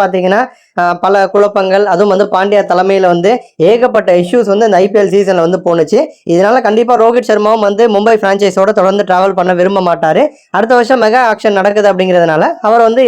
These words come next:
ரிலீஸ் பண்ணுவதற்கான வாய்ப்பு இருக்குன்னு already வந்து சொல்லப்பட்டுச்சு. இப்போ வந்து மார்க் பவுச்சர் கோச் ஆன அவர்கிட்ட வந்து ரோஹித்தோட எதிர்காலம் வந்து என்ன, அடுத்த சீசன்ல அவர் வந்து மும்பைல வந்து இருப்பாரா அப்படிங்கிற மாதிரி வந்து கேட்டிருக்காங்க. ரோஹித் சர்மாவும் மும்பைல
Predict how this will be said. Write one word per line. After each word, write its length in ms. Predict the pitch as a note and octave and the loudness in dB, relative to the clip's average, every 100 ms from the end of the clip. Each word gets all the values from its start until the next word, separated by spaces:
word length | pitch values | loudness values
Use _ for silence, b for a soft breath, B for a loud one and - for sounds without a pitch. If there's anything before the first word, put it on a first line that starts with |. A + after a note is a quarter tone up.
| G#3 | 2
ரிலீஸ் 280 | G#3+ C4+ B3+ | 2 2 0
பண்ணுவதற்கான 400 | G#3 G3+ F#3 F3+ | 2 2 2 0
வாய்ப்பு 320 | F3+ G3+ G3+ | 0 0 0
இருக்குன்னு 260 | F#3+ G#3 G3+ | -2 0 0
already 240 | F3+ F#3 G#3+ | 0 2 2
வந்து 240 | F3 F3+ G#3+ | 2 0 0
சொல்லப்பட்டுச்சு. 580 | F3+ G3 F#3 D#3+ D3 F#3+ B3 B B | 2 0 0 -2 -2 -2 -4 B B
இப்போ 240 | F#3 G#3 C4+ | -4 -2 0
வந்து 140 | B3+ B3+ | 0 0
மார்க் 260 | G#3 A#3 G#3 | 0 -2 0
பவுச்சர் 340 | F#3+ G3 F3 - - | -2 0 -2 -2 -2
கோச் 240 | B3 B3 | 0 0
ஆன 140 | G#3+ F3 | 0 0
அவர்கிட்ட 300 | F#3+ G3 G#3 F#3 | 0 0 0 0
வந்து 160 | E3+ C4+ B B G3 | 0 -4 B B 0
ரோஹித்தோட 380 | B3 C4 B3+ G#3 F#3+ | 0 2 2 2 2
எதிர்காலம் 400 | A3+ A3+ G3+ F3 | 2 2 0 0
வந்து 140 | F#3+ F3+ | 0 0
என்ன, 120 | E3 F#3 C4+ b - | 0 -2 -4 b -6
அடுத்த 320 | G3 A3 A#3 | -4 -2 0
சீசன்ல 320 | C4 B3+ B3+ | 0 2 2
அவர் 120 | G#3+ G#3 | 2 2
வந்து 140 | A#3 | 0
மும்பைல 300 | G#3 A3+ A3 F#3+ | 0 2 2 2
வந்து 140 | G3+ G3 | 2 2
இருப்பாரா 320 | G#3+ G#3+ G3 | 2 0 0
அப்படிங்கிற 280 | F3+ F#3 E3+ | -2 -4 -2
மாதிரி 160 | F3+ G3+ | 0 0
வந்து 140 | F3+ F3+ | 0 -2
கேட்டிருக்காங்க. 480 | F#3 F3 E3 D#3 G#3+ B B - | -2 -2 -2 0 -2 B B 0
ரோஹித் 280 | G3+ B3 G#3+ | 0 0 0
சர்மாவும் 340 | A3+ A3 A#3+ G#3+ | 0 2 2 0
மும்பைல 300 | A3 A#3+ | 2 2